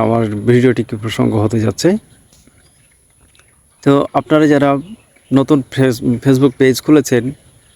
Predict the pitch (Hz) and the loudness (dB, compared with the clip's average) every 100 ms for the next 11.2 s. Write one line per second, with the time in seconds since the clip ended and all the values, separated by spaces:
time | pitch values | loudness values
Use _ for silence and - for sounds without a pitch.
0 | _ _ _ 147 151 143 123 123 131 110 | _ _ _ -2 2 2 2 0 -2 0
1 | 107 95 92 95 101 135 139 127 131 135 | -2 -4 -6 -6 -2 0 0 -2 -2 0
2 | 131 120 117 104 101 98 90 95 98 104 | 0 0 -2 -4 -4 -4 -6 -6 -6 -4
3 | 104 - - - _ _ - 139 123 147 | -8 -10 -20 -20 _ _ -2 0 2 0
4 | 131 147 - 139 151 135 - 135 131 131 | 2 0 0 0 0 0 0 0 0 2
5 | 127 120 113 123 110 117 110 120 160 214 | 2 2 2 0 -2 -6 -4 -2 -2 -4
6 | _ - 117 113 - 127 120 113 110 117 | _ -6 -2 -2 0 0 2 0 0 2
7 | 120 110 - 107 117 110 113 104 110 107 | 2 0 -2 -4 -4 -2 -4 -2 -4 -2
8 | 107 107 110 104 104 107 110 104 107 104 | -2 0 -2 -2 -2 -2 -2 -2 -2 -2
9 | 110 104 147 190 - - 135 123 - 156 | 0 0 0 -2 -14 -4 0 0 0 -2
10 | - 143 104 101 113 120 117 131 127 120 | -2 -4 -6 -6 -4 -2 -2 -2 -2 -2
11 | 120 120 | -2 -2